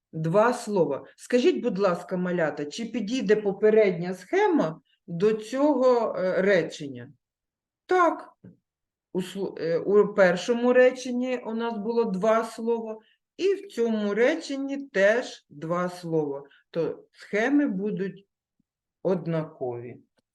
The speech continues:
Артем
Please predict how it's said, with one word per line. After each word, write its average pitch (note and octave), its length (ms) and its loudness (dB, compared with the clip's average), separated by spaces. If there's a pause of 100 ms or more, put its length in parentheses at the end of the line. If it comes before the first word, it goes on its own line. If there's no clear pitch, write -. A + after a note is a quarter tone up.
(2250)
Артем E3 1500 -2